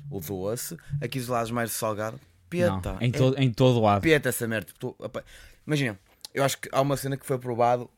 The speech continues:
Speaker 1: que tu tens mais sensibilidade, ou seja, pode chegar mais depressa o sabor lá, tipo, na ponta da língua.
Speaker 2: Mas mesmo assim.
Speaker 1: Mas isso é normal, porque tá na ponta da língua é normal que seja mais sensível. Isso é mesmo que espetares a ponta da língua, tipo, numa cena a ferver, vais queimar.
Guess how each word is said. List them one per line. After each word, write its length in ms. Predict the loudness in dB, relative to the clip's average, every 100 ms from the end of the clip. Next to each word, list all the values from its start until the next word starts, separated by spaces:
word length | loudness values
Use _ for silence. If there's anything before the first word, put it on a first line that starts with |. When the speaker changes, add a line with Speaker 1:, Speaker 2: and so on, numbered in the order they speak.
| _
Speaker 1:
que 80 | -18
tu 280 | -10 -8 -8
tens 180 | -4 -2
mais 260 | 0 0 0
sensibilidade, 920 | -4 -4 -6 -4 -2 0 0 -2 -6 _
ou 80 | -10
seja, 180 | -6 -6
pode 280 | -2 -2 -2
chegar 380 | -6 -6 -2 -2
mais 220 | -2 -4
depressa 400 | -6 -6 -6 -6
o 20 |
sabor 260 | -10 -6 -4
lá, 120 | -6
tipo, 280 | -8 -14 -14 _ _ _
na 140 | -10 -8
ponta 340 | -6 -8 -6
da 60 | -10
língua. 360 | -8 -10 -12 -16 _ _ _ _
Speaker 2:
Mas 80 | -6
mesmo 220 | -6 -6
assim. 180 | -8 -2
Speaker 1:
Mas 140 | 0
isso 100 | 2
é 80 | 2
normal, 360 | 2 2 2 2
porque 200 | -4 -14
tá 120 | -10
na 80 | -12
ponta 300 | -8 -8 -6
da 60 | -8
língua 200 | -6 -6
é 20 |
normal 260 | -6 -6 -6
que 60 |
seja 140 | -6 -4
mais 160 | -4
sensível. 480 | -6 -6 -6 -6 -10 _ _ _ -6
Isso 120 | -2
é 40 |
mesmo 180 | 0 0
que 60 | -4
espetares 300 | -6 -4 -2
a 60 | -4
ponta 260 | -6 -4
da 80 | -2
língua, 320 | -2 -2 -4 -6
tipo, 180 | -6
numa 100 | -8
cena 220 | -6 -2 -2
a 40 |
ferver, 360 | -2 -2 0 -2
vais 160 | -4
queimar. 400 | -6 -4 -4 -6